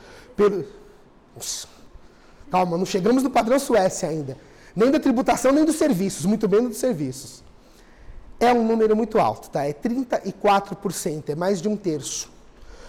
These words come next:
Por que que é um número muito alto? Pela qualidade do que te é devolvido. É muito tributado e pouco devolvido em serviço.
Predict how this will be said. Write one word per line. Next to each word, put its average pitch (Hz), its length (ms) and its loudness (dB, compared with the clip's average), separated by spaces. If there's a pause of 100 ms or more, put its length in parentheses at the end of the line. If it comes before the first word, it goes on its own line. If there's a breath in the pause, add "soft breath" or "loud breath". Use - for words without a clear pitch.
(180 loud breath)
Por 262 160 0
que 277 120 0
que 277 100 -8
é - 20 0
um 240 60 2
número 214 320 2
muito 202 280 -2
alto? 160 320 0 (140)
Pela 220 480 2 (480 loud breath)
qualidade 262 720 4
do 247 140 -4
que 254 140 -4
te - 200 -4
é 240 140 4
devolvido. 160 680 -2 (520 soft breath)
É 202 120 2
muito 277 480 4
tributado 233 840 0 (540 soft breath)
e 202 80 -4
pouco 247 400 2
devolvido 180 540 -2
em - 20 -6
serviço. 139 720 -8